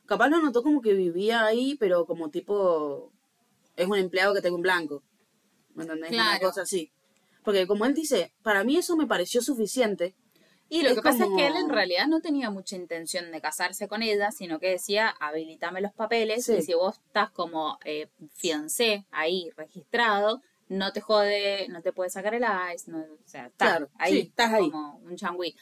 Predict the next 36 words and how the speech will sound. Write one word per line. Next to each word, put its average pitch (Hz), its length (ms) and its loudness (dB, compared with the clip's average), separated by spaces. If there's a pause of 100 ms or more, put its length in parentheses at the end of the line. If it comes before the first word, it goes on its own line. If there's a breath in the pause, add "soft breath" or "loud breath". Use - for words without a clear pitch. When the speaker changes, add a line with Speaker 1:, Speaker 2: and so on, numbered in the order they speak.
(240 soft breath)
Speaker 2:
Creo 370 300 -2
que 370 100 0
sí 320 220 -2
te 370 100 -2
ponen 320 380 0
un 277 140 -2
deadline, 190 440 -2 (160)
como 214 220 -4
para 214 180 0
que 208 120 -4
digas, 233 260 0
"Bueno, 185 260 -6
no 185 100 -16
sé, 196 120 -14
me 180 60 -14
voy 185 120 -18
a 202 60 -10
casar 247 400 -2
el 202 180 -6
treinta 247 360 0
de 240 100 -2
septiembre". 185 640 -2 (400)
Después, 202 640 -2 (100)
supongo 185 460 -4
que 185 60 -4
habrán 165 500 -4
extensiones 202 640 -6
o 175 80 -8
cosas 208 240 -4
así, 254 160 -2
pero 320 160 -4
no 208 120 -4
es - 40 -16
que 220 120 -2
podés 185 220 -4
estar, 202 380 -6